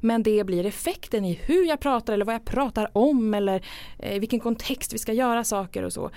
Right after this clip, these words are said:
Och jag får vara väldigt ödmjuk inför det, och det tror jag att fler behöver vara i många sammanhang. Eh, så det att, att förändra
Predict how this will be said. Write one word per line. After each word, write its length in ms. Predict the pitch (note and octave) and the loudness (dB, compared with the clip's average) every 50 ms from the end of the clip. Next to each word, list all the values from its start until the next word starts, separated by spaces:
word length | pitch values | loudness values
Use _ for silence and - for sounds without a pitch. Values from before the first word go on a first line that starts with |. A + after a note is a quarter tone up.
| - - - | -14 -18 -18
Och 420 | - - - - G#3+ G#3 G3+ G3+ G3 | -18 -12 -6 -4 -2 -2 0 -2 -2
jag 280 | G3 G3 G#3 G#3+ A3+ | -2 -2 -2 -2 -2
får 80 | - D#4+ | 0 2
vara 120 | D4+ C4+ | 2 2
väldigt 260 | A3 G#3+ F#3 - - - | 2 0 -2 -4 -2 -2
ödmjuk 640 | G#3 F#3 F3 E3+ E3+ F#3+ A3+ C#4+ F4 F4+ F4 - | -2 0 0 0 0 2 2 4 2 2 2 0
inför 200 | C#4 B3 - G3 | -2 -2 -2 -4
det, 220 | F3 F3+ - E3+ | -6 -4 -4 -4
och 60 | E3+ F3+ | -2 -2
det 120 | A#3 C#4+ | -2 -2
tror 240 | - - A3+ G3+ F3+ | -2 -2 -2 -2 -2
jag 80 | E3 | -2
att 240 | D#3+ - - - - - - - | -4 -6 -12 -16 -18 -18 -16 -10
fler 340 | - - A#3+ C#4+ D4 C4 G#3 | -6 -2 0 0 2 0 0
behöver 260 | - F3+ F3 E3+ E3+ | -2 -4 -4 -4 -4
vara 500 | E3 F3+ F#3 F3 E3+ F3 F#3+ A3 A3+ G#3 | -2 -2 -2 -2 0 0 0 -2 -2 -2
i 320 | G3+ F#3+ F#3 F3+ F3 - - - - - - | -2 -2 -2 -2 -4 -6 -10 -14 -18 -14 -12
många 440 | G3+ G3+ G3+ G#3+ B3 B3+ G#3 A3+ D4 | -6 0 2 4 4 4 4 2 0
sammanhang. 580 | C#4+ - A3 D#3+ - - D#3+ - - - - - - - - - - - - - - - - - - - | 0 -2 -2 -4 -6 -8 -10 -10 -12 -12 -12 -14 -16 -16 -18 -20 -20 -20 -20 -20 -20 -20 -20 -20 -16 -12
Eh, 240 | G3+ F#3+ F#3+ G3+ | -12 -10 -10 -10
så 200 | F#3+ - - G3+ G#3 - - | -12 -12 -12 -12 -12 -8 -4
det 280 | C4 B3 A3+ G#3+ - - - | -4 -2 -2 -2 -4 -6 -8
att, 120 | - - - - - - - - - - - - | -10 -12 -14 -16 -20 -20 -20 -20 -20 -20 -10 -8
att 200 | B3+ B3 - - | -8 -8 -6 -6
förändra 800 | - B3+ B3+ B3+ B3+ B3+ B3 B3 A#3+ B3 B3 A#3+ A#3 A3+ A3+ | -4 -2 0 2 2 2 2 2 2 0 -2 -2 -4 -4 -6